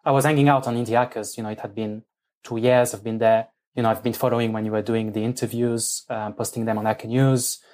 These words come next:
then build the forum, build the podcast. And I felt, yeah, but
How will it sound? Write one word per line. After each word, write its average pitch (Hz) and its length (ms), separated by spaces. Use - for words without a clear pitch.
then 110 220
build 113 180
the - 80
forum, 139 480
build 117 160
the - 80
podcast. 135 560
And 117 100
I 110 80
felt, 110 440
yeah, 196 160
but 156 240